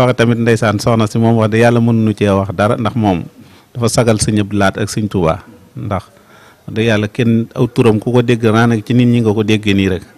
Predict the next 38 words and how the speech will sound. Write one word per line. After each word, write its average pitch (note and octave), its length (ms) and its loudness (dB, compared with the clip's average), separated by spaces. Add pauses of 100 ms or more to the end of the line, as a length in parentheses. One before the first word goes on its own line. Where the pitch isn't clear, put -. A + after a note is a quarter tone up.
(480)
Aw B2 120 2
turam B2 280 4
a A#2 40 2
gën A2+ 200 2
a A2 60 2
law G#2 220 2
jëmmam. G2+ 440 -2 (480)
Te A2 160 -8 (160)
bu - 80 -8
ko A#2+ 100 -2
neexoon G#2+ 300 0
fu - 120 -8
nekk A#2 200 -4
mën A2 200 0
na G#2 60 -2
fay G#2 220 -2
dem G2+ 160 -2
ak F#2+ 100 -8
a G#2+ 60 -8
dugg G#2 240 -8
nangam. G2 360 -4 (360)
"Maay A#2 200 2
doomi A2 240 2
sëñ A2 240 -2
Abdou G#2 160 -4
Lahad, G2+ 200 -2
maay A2 240 0
taawam", G#2 360 2
doy G2+ 160 -2
na G2 120 -4
sëkk. - 280 -6 (580)
Waaye G#2 220 -2
lépp A2+ 280 -2
luy B2 160 4
sagal A2 320 -2
sëñ G#2+ 240 -2
Abdou G#2 120 -2
Lahad G2 200 0